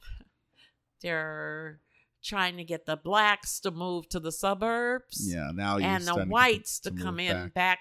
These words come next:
Speaker 1: to the city.
Speaker 2: Yeah.
Speaker 1: And I believe that's, that's probably happening.
Speaker 2: W-
Speaker 1: And the city is getting much
Speaker 2: Well,
Speaker 1: better
Speaker 2: it's
Speaker 1: because
Speaker 2: interesting. I was reading an article yesterday
Speaker 1: Mm-hmm.
Speaker 2: that, um,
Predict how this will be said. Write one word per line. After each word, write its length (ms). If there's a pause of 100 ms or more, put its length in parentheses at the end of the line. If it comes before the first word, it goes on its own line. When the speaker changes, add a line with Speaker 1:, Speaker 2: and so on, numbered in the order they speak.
(100)
Speaker 1:
to 120
the 120
city. 640
Speaker 2:
Yeah. 100 (380)
Speaker 1:
And 240
I 160
believe 400
that's, 300 (180)
that's 260
probably 540
happening. 560 (320)
Speaker 2:
W- 180
Speaker 1:
And 140
the 60
city 420
is 160
getting 320
much 160
Speaker 2:
Well, 260
Speaker 1:
better 480
Speaker 2:
it's 160
Speaker 1:
because 40 (180)
Speaker 2:
interesting. 680 (240)
I 60
was 140
reading 160
an 60
article 340
yesterday 680 (400)
Speaker 1:
Mm-hmm. 240
Speaker 2:
that, 400 (420)
um, 380